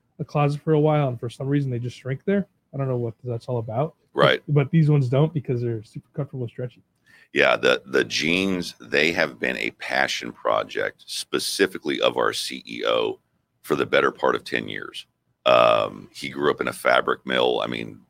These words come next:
Speaker 2: th-, it, this is in his D N A, and he has wanted to create the next generation of blue jeans and, or,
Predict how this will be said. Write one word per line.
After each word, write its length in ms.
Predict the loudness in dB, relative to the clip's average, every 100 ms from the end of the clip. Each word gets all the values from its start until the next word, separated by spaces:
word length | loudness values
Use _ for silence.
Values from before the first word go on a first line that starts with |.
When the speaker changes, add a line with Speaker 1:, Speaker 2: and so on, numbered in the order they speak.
| -12
Speaker 2:
th-, 100 | -8
it, 160 | -8 -8
this 200 | -8 -6
is 80 | -4
in 100 | -6
his 160 | -6 -10
D 220 | -10 -10
N 80 | -8
A, 220 | -10 -12 _ _ _ -2
and 160 | -2
he 280 | -2 -8 -2
has 200 | -2 -2
wanted 380 | -4 -4 -4 -6
to 520 | -8 -6 -6 -6 -10 _ _ _
create 580 | -6 -4 -2 -2 -4 -8
the 100 | -6
next 380 | -4 -4 -4
generation 720 | -6 -4 -4 -4 -6 -6 -10 -4
of 360 | 0 0 -2 -10 -8
blue 280 | -4 -4 -6
jeans 500 | -10 -12 -14 -18 -20 _ _ _
and, 400 | 0 2 0 -4
or, 240 | -6 -6